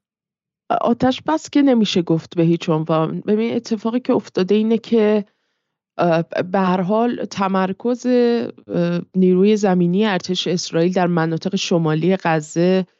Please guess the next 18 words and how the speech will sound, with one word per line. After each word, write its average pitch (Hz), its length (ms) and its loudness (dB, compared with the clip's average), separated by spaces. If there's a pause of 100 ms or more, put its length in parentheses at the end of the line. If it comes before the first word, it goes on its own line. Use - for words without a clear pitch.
(420)
کاهش 190 360 0
پیدا 202 260 0
کرده، 170 520 0
رفتن 170 380 -2
عمدتاً 175 440 -4
به 185 160 -2
سمت 180 640 -2 (120)
مرکز 180 640 0
غزه 160 500 0 (100)
و، 165 280 0 (580)
اه، 160 300 2 (300)
و 165 360 -2
عملیات‌های 175 800 -2
اونجا 180 400 0
در 190 220 0
جریانه. 156 800 -2
نیروهای 160 400 -2
مقاومت 165 800 -2